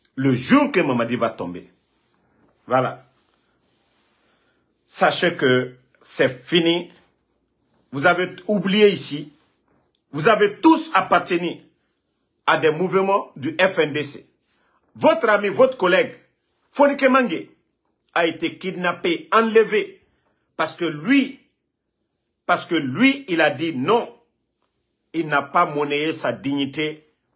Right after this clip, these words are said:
pour un poste. Sinon, vous saviez que Fonike Mange, Sekou Koundoune, les Ibrahim Diallo, là, ils avaient l'avantage que vous.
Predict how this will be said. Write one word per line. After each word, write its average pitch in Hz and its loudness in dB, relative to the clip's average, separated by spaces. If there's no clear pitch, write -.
pour 139 -2
un 147 2
poste. - -4
Sinon, 165 0
vous 127 -6
saviez 165 0
que 135 -2
Fonike 175 -2
Mange, 175 -2
Sekou 185 -4
Koundoune, 147 -2
les 160 2
Ibrahim 180 2
Diallo, 156 2
là, - -8
ils 151 -2
avaient 156 2
l'avantage 220 0
que 170 -4
vous. 151 -6